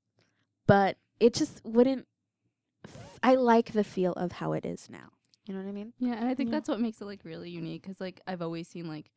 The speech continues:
Speaker 2: stories, like, either in the voice of innocence or in the
Speaker 1: Mm-hmm.
Speaker 2: voice of, um, experience, and I just love, like, 'cause when I was reading, I was like, "Oh, this is, like, oh, this is, um, this is in a child's point of view," but then, like, as I kept reading, I was like,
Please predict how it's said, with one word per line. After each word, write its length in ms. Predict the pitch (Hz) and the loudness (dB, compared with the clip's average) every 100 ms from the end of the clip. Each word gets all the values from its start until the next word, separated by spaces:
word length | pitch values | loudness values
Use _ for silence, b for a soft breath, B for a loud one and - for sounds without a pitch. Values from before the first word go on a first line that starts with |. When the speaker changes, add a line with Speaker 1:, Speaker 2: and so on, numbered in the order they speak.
| _ _ | _ _
Speaker 2:
stories, 440 | - 190 165 165 160 | -12 -10 -8 -10 -12
like, 200 | 156 - - | -14 -12 -6
either 220 | 202 185 | -4 -4
in 80 | 180 | -8
the 60 | |
voice 240 | 170 170 185 | -10 -12 -12
of 80 | 175 | -14
innocence 580 | 170 170 170 160 170 | -14 -14 -14 -14 -14
or 60 | 240 | -12
in 80 | 214 | -12
the 60 | |
Speaker 1:
Mm-hmm. 60 | 190 | -10
Speaker 2:
voice 240 | 185 180 180 | -12 -12 -16
of, 160 | 170 _ - | -18 _ -14
um, 180 | 190 175 | -12 -12
experience, 560 | - - 180 175 175 | -14 -14 -12 -12 -14
and 120 | - 196 | -10 -10
I 60 | |
just 180 | 190 - | -10 -12
love, 320 | 170 165 170 - | -10 -10 -10 -14
like, 120 | 196 | -10
'cause 140 | - 226 | -8 -6
when 100 | 214 | -6
I 40 | |
was 100 | 214 | -6
reading, 180 | 233 208 | -6 -6
I 20 | |
was 100 | 196 | -8
like, 100 | 214 - | -12 -8
"Oh, 380 | 294 240 202 190 | -6 -4 -6 -10
this 180 | 208 | -14
is, 120 | 208 208 | -14 -14
like, 240 | 196 - _ b b b - | -14 -16 _ b b b 2
oh, 260 | 370 370 311 | 6 6 6
this 160 | 269 277 | 2 -2
is, 140 | 254 | -2
um, 440 | 254 247 254 247 247 | 0 4 4 4 0
this 180 | - 240 | -6 -2
is 160 | 254 233 - | -2 -2 -2
in 120 | 247 | -2
a 80 | 247 | -2
child's 300 | - 277 277 | 0 0 0
point 200 | 254 214 | 0 -2
of 60 | 202 | -2
view," 120 | 185 | -6
but 120 | 202 | -4
then, 120 | 202 196 | -2 -2
like, 220 | 185 - | -4 -8
as 180 | 190 185 | -10 -8
I 60 | 190 | -10
kept 160 | - - | -12 -12
reading, 320 | 190 233 202 | -6 -4 -2
I 40 | |
was 100 | 180 | -4
like, 220 | 185 - | -6 -10